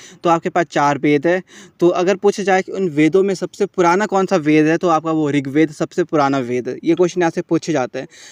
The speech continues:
अब हम इस क्वेश्चन के बारे में बात करें तो क्वेश्चन है आपके पास, "The total number of hymns in ऋग्वेदा is", तो जो ऋग्वेद के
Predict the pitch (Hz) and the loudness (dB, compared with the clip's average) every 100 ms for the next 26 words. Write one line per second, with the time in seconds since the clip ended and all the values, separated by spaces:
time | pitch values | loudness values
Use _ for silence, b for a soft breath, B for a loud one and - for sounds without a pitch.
0 | - 175 190 196 190 - 190 202 185 180 | -2 2 2 0 -4 0 0 0 0 2
1 | 180 160 156 165 165 175 165 - 175 165 | 4 4 2 2 2 2 0 0 -2 -2
2 | - 185 B B 175 156 - 175 156 190 | -2 -4 B B -6 -4 0 4 4 6
3 | 208 202 202 202 180 147 147 - 156 165 | 2 2 2 2 2 0 -2 -2 -2 -2
4 | 175 - 170 170 147 - 175 151 143 143 | -4 -2 0 0 -4 -2 0 2 2 2
5 | 156 - - 143 143 170 165 170 170 160 | 2 -2 -8 -10 -6 -2 2 4 4 4
6 | 190 - 180 185 | 2 2 2 2